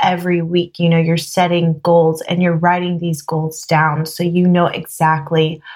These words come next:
what you're working towards. And for me, you know, I definitely believe in switching up your goals every couple weeks just to give that new,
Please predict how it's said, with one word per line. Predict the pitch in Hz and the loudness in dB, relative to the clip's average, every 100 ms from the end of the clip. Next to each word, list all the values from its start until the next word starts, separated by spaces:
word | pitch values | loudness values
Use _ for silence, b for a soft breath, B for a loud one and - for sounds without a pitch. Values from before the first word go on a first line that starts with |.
| B _ | B _
what | 190 190 - | -2 0 0
you're | 214 185 | -4 0
working | 196 208 269 247 | -2 0 0 0
towards. | 165 147 151 175 | 0 0 0 -2
And | 190 190 190 B B B - | 0 2 0 B B B -2
for | 226 | 0
me, | 220 233 240 233 214 | 2 2 2 0 0
you | |
know, | 202 185 - - - | 2 2 0 -4 -4
I | 190 196 208 202 | 0 0 -2 0
definitely | 185 175 190 180 | -2 0 -4 -2
believe | 175 175 165 | 2 2 4
in | 165 147 | 0 -2
switching | - 180 - 175 | -6 -6 -2 0
up | 165 160 | 2 0
your | 156 | 0
goals | 165 165 160 165 - - - | 2 4 4 2 -4 -14 -6
every | 180 180 175 | -2 0 -2
couple | 175 175 170 170 | -2 -4 0 0
weeks | 165 175 185 - | 0 -2 -2 -8
just | - 160 143 | -8 -6 -2
to | 180 | -2
give | 170 170 170 165 | 2 2 2 0
that | 165 156 - | 0 0 0
new, | 175 170 170 170 165 165 165 | -4 -2 0 2 2 2 0